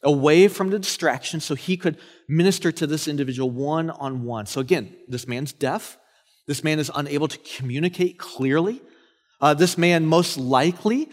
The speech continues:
uh, is, isn't totally sure even what's going on. All right, hi-, his friends are, are kind of dragging and bringing him, like, "Where are we going?" He doesn't know, he can't communicate what's going on, he can't hear what they're saying to him.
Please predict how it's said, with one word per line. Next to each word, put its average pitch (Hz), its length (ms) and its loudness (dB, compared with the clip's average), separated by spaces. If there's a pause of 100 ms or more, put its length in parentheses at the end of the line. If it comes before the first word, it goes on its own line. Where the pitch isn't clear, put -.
(180)
uh, 143 340 6
is, 170 140 6
isn't 175 340 2
totally 185 460 4
sure 180 260 0
even 160 280 2
what's 156 200 2
going 143 460 -2
on. 127 420 0 (680)
All 127 100 4
right, 214 180 6
hi-, 165 80 -4
his 165 300 2
friends 185 380 2
are, 147 120 4 (200)
are 156 100 6
kind 175 160 0
of 131 180 -2
dragging 143 460 0
and 175 80 -2
bringing 165 400 0
him, 196 140 2
like, 165 120 0
"Where 165 100 4
are - 20 2
we 151 80 2
going?" 156 500 2
He 180 100 6
doesn't 175 220 2
know, 156 220 4
he 208 80 2
can't 180 160 -4
communicate 180 440 2
what's 170 180 0
going 147 280 -2
on, 175 180 4
he 180 40 -2
can't 175 180 -6
hear 196 240 4
what 175 160 2
they're 170 140 4
saying 175 300 -4
to 123 80 -2
him. 175 420 -2